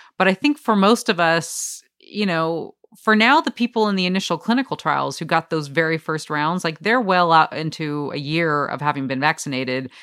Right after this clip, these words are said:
and their numbers are still looking really good. So they're, they're not talking about boosters for that group of people. So it's looking pretty, pretty good for the rest of us.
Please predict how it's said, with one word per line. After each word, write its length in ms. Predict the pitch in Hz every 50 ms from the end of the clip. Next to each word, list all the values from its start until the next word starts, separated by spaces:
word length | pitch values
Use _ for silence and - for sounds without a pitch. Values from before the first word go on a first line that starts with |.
| - - - - -
and 120 | - 160
their 120 | 156 165 170
numbers 360 | 160 156 151 143 151 143 135
are 60 | 139
still 260 | 131 - - 147 139
looking 320 | 131 131 127 - 139 127 123
really 220 | 127 123 120 113
good. 420 | 123 127 147 117 98 101 110 110 -
So 140 | - -
they're, 420 | 143 131 117 156 151 147 143 - - -
they're 100 | 151 156
not 300 | 160 170 - - _ -
talking 320 | - 165 165 - 160 156
about 160 | 139 127 123
boosters 340 | 151 147 - - - 135 127
for 140 | - - 147
that 180 | 147 160 160
group 180 | - 160 135 -
of 80 | 131 -
people. 340 | - 143 127 - 135 131
So 260 | - - - 143 139 139
it's 160 | 139 - -
looking 320 | 175 175 - 185 160 147
pretty, 640 | 131 - 165 151 139 139 135 135 139 131 131 135 -
pretty 200 | - - 147 143
good 180 | 131 135 127
for 120 | - 143 127
the 80 | 135
rest 200 | 156 160 151 -
of 120 | 165 123 127
us. 260 | 127 127 - -